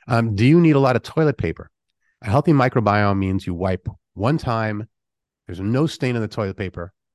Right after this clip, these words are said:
You actually didn't even need the toilet paper to begin with. No healthy animal soils itself, right? If you were to go and buy a horse, you, you would look in two things. You look in the mouth to see how far the gums have receded to know how old the horse is.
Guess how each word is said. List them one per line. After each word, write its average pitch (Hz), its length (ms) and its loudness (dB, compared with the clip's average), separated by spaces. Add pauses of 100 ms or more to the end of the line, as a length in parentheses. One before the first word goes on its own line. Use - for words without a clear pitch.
(120)
You 98 100 -6
actually 104 300 -4
didn't 104 220 -4
even 98 140 -4
need 98 160 -4
the - 60 -20
toilet 92 240 -4
paper 87 220 -8
to 85 60 -10
begin 87 240 -10
with. 78 160 -12 (360)
No 113 260 4
healthy 120 540 2
animal 95 480 0
soils 98 560 0
itself, - 640 -16 (400)
right? 90 260 -4 (460)
If - 280 -8
you 107 120 4
were 107 160 2
to 98 100 2
go 101 220 0
and 92 100 0
buy 95 200 4
a 92 100 0
horse, 143 480 0 (920)
you, 101 420 0
you 101 140 -4
would 92 80 -8
look 101 160 -6
in 95 80 -6
two 113 140 0
things. 90 260 -6
You 87 80 -10
look 95 160 -6
in 95 80 -4
the 92 60 -4
mouth 98 380 -4
to 95 80 -14
see - 160 -8
how 95 120 -2
far 92 220 -6
the 90 80 -12
gums 113 320 -2
have 113 100 0
receded 104 380 -4
to - 80 -10
know 95 80 -6
how 95 280 -4
old 117 260 -6
the 90 180 -8
horse 90 280 -10
is. 95 280 -8